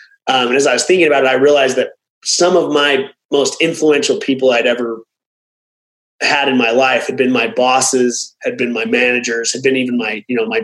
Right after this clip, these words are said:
my, my peers, for good or bad. If I had a good manager, I remember all sorts of things from him. If I had a bad manager, I also <clears throat> remembered all sorts of things. Um, and so I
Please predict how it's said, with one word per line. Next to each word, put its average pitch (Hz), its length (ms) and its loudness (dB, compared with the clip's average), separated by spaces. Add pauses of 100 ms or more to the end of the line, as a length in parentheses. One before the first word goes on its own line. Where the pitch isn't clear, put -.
my, 117 100 -4 (260)
my 120 180 -2
peers, 120 640 0 (960)
for 151 180 0
good 151 360 4
or 139 200 2
bad. 113 340 -2
If 113 100 -4
I 135 60 2
had 147 140 2
a 139 40 0
good 156 260 2
manager, 156 440 2
I 127 60 2
remember 123 520 0 (340)
all 147 200 4
sorts 147 280 2
of 131 100 -4
things 123 200 -2
from 120 180 -8
him. 117 80 -4
If 123 60 -4
I 143 40 2
had 113 100 2
a 113 60 -2
bad 196 260 0
manager, 127 360 0
I 135 100 2
also 175 460 2
<clears throat> - 340 2
remembered 139 360 2
all 123 120 2
sorts 123 260 0
of 120 80 -10
things. 110 380 -4 (540)
Um, 127 300 0
and 127 100 -2
so 143 120 2
I 180 320 0